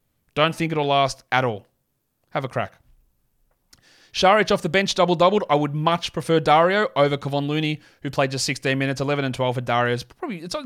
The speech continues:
it's a, it's a cusp. It's a twelve fourteen cusp play. Like star signs, you know? Except, uh, fantasy leagues aren't bullshit.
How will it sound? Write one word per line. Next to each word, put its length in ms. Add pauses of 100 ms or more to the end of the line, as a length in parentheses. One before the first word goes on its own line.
it's 140
a, 160 (100)
it's 140
a 80
cusp. 540 (260)
It's 100
a 60
twelve 260
fourteen 360
cusp 380
play. 220 (180)
Like 120
star 260
signs, 260
you 60
know? 140 (200)
Except, 420
uh, 220
fantasy 340
leagues 180
aren't 160
bullshit. 380